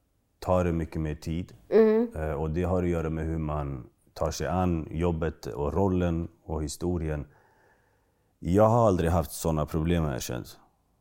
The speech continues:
Speaker 1: Eh, att gå in och ut. Ehm, mi-, för mig har det funkat.
Speaker 2: Mm.
Speaker 1: Ibland,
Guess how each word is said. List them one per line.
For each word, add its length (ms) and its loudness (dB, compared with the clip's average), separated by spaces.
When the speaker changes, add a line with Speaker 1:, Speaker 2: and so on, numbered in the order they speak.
Speaker 1:
Eh, 440 -6
att 260 -6
gå 140 -4
in 160 -4
och 80 -4
ut. 460 -8
Ehm, 560 -8
mi-, 400 -8
för 180 -8
mig 140 2
har 120 2
det 60 -2
funkat. 640 -8
Speaker 2:
Mm. 300 0
Speaker 1:
Ibland, 500 0